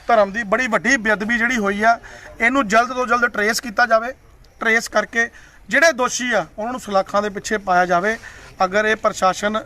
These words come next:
ਇਸ ਮੈਟਰ ਨੂੰ ਲਾਈਟਲੀ ਜਾਂ ਢਿੱਲਾ ਲੈਂਦਾ ਤੇ ਜਿਹੜਾ ਪੂਰੇ ਪੰਜਾਬ ਦੇ ਵਿੱਚ ਬੰਦ ਦੀ ਕਾਲ ਵੀ ਦਿਆਂਗੇ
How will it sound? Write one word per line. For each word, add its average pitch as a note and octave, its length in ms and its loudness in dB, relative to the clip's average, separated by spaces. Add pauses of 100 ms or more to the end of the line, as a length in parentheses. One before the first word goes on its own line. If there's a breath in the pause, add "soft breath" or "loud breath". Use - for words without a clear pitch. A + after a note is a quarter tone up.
(180)
ਇਸ A3+ 240 -6
ਮੈਟਰ F#3 360 -2
ਨੂੰ G#3 260 -6
ਲਾਈਟਲੀ G3+ 400 -2
ਜਾਂ A3 100 0
ਢਿੱਲਾ F#3 260 0
ਲੈਂਦਾ F#3+ 340 0 (480 loud breath)
ਤੇ G3+ 60 -8
ਜਿਹੜਾ A3 240 2
ਪੂਰੇ A#3 440 -4
ਪੰਜਾਬ G3 540 2
ਦੇ G#3+ 120 -4
ਵਿੱਚ A3 180 -8
ਬੰਦ F3 340 0
ਦੀ A3+ 120 -2
ਕਾਲ F#3+ 260 2
ਵੀ A#3 80 -4
ਦਿਆਂਗੇ A#3+ 400 2